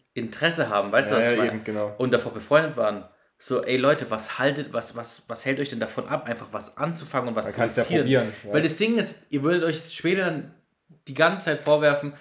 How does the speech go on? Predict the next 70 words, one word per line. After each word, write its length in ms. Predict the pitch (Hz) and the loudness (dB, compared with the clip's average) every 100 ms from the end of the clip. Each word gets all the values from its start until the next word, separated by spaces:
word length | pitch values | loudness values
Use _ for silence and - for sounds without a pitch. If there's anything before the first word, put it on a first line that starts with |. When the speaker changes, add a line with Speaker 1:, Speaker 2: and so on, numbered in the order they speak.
| - | -6
Speaker 1:
warum 240 | 123 139 147 | 0 0 0
habt 180 | - | -4
ihr's 100 | - | -8
nicht 140 | 131 - | -8 -8
versucht? 520 | 127 110 107 104 - _ _ _ | -10 -10 -12 -12 -20 _ _ _
Weißt 200 | 123 139 | -2 2
du, 20 | |
was 140 | 170 160 | 0 2
ich 60 | |
meine? 100 | 156 143 | 6 6
Speaker 2:
Aber 60 | |
Speaker 1:
Wenn 60 | 139 | 6
Speaker 2:
ich 40 | |
bin 100 | 160 | 6
Speaker 1:
die 60 | 160 | 6
Speaker 2:
der 20 | |
Speaker 1:
Umstände 260 | 135 139 120 | 6 6 4
Speaker 2:
Meinung, 100 | - | 2
ich 100 | - | 0
bin 80 | 131 | 0
der 80 | 131 | 2
Speaker 1:
entsprechend 240 | 127 135 | 2 2
Speaker 2:
Meinung, 100 | 131 | 0
man 100 | 123 | 0
ist 20 | 117 | 0
Speaker 1:
passen. 120 | 110 | 0
Speaker 2:
erwachsen 360 | 117 120 - 110 | 0 0 -2 -6
genug, 260 | 110 143 147 | -4 -6 -6
man 140 | - 117 | -8 -6
ist 80 | 120 | -2
erwachsen 360 | 110 123 - | 0 0 -2
genug, 420 | 107 113 151 165 - | -8 -4 -4 -4 -6
dass 140 | 123 - | -4 -2
man 160 | 123 | -2
sagen 240 | 117 117 123 | 2 2 0
kann, 160 | 123 113 | -4 -4
"Okay, 180 | 139 | -2
man 140 | 135 113 | 0 -2
probiert's." 580 | 110 139 147 170 170 - _ _ | -4 0 2 2 0 -14 _ _
Und 100 | - | -4
dann 120 | 135 139 | -2 2
soll 140 | 156 | 2
man, 160 | 147 139 | 4 4
wenn 80 | |
man 100 | 139 | 2
merkt, 240 | 139 147 143 | 4 2 4
"Ey, 140 | 135 | 2
das 100 | 127 | 2
ist 240 | - 151 143 | -2 -4 -2
nix", 320 | 156 - - _ - | -4 -6 -18 _ -12
dann 80 | 113 | -6
kann 80 | 135 | -4
man 80 | |
ja 60 | 131 | -4
trotzdem 300 | 143 156 151 | -4 -4 -2
befreundet 360 | 120 117 113 110 | -2 -2 0 4
Speaker 1:
Man 60 | |
kann 120 | 139 | 6
ja 60 | 107 | 8
Speaker 2:
bleiben. 80 | 113 | 6
Speaker 1:
ehrlich 180 | 156 - | 4 4
sagen, 360 | 151 165 180 | 6 6 2
Speaker 2:
Und 100 | 139 | -2
dann 80 | - | 0
Speaker 1:
so, 60 | 135 | 2
Speaker 2:
kann 80 | 131 | 4
man 80 | |
Speaker 1:
ja, 100 | 120 | 6
Speaker 2:
sagen, 120 | 127 - | 6 6
Speaker 1:
eben. 240 | 107 101 | 2 -6